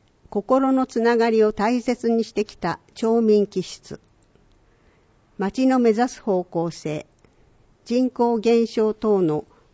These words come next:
社会的課題の克服。落ち着きとにぎわいのある暮らしの実現。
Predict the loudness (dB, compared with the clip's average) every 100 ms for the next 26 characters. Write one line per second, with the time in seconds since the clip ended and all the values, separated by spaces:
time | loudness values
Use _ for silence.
0 | -10 -6 0 2 2 0 -6 -6 -6 -2
1 | 2 2 4 2 -2 -6 -6 -4 -4 -6
2 | -10 -10 -10 _ _ _ _ _ _ _
3 | _ _ _ -8 -6 -6 -6 -8 -4 2
4 | 4 4 2 2 2 4 2 0 -2 -2
5 | -4 -2 -2 -2 0 0 -2 -6 -6 -6
6 | -10